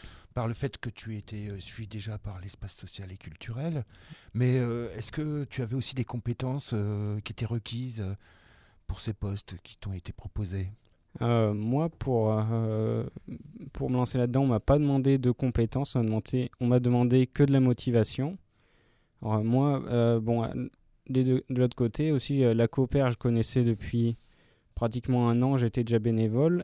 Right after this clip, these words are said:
Speaker 2: et, euh, la radio, sans en avoir fait moi-même, j'étais déjà, je connaissais un petit peu, euh, la production audiovisuelle, donc, euh, ça m'a, ça m'a déjà bien aidé à, à faire le choix de me lancer là-dedans, c'est sûr.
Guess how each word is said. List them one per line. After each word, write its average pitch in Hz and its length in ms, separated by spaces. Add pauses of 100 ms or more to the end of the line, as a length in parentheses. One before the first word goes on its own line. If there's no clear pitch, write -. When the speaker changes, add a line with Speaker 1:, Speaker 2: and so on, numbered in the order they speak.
(140)
Speaker 2:
et, 127 240
euh, 110 760
la 113 160
radio, 113 420
sans 123 220
en 120 120
avoir 110 260
fait - 180
moi-même, 117 360
j'étais 110 300
déjà, 110 280
je - 80
connaissais 120 320
un 117 80
petit 110 200
peu, - 140
euh, 113 300
la 107 140
production 113 500
audiovisuelle, 110 680
donc, 110 300
euh, 101 140 (760)
ça - 160
m'a, 117 180
ça - 160
m'a 117 140
déjà 117 180
bien 123 220
aidé 131 260
à, 117 480 (360)
à 123 60
faire 113 200
le 110 80
choix 127 180
de 127 80
me 120 80
lancer 113 240
là-dedans, 110 300
c'est 113 160
sûr. - 340